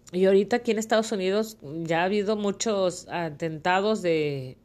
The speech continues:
de, pues yo digo que es terrorismo porque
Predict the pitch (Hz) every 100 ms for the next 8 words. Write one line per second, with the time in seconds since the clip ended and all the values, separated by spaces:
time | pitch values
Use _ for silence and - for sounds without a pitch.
0 | - 143 147 151 147 143 135 127 - 190
1 | 262 302 302 285 320 277 233 233 262 240
2 | 226 - 185 175 160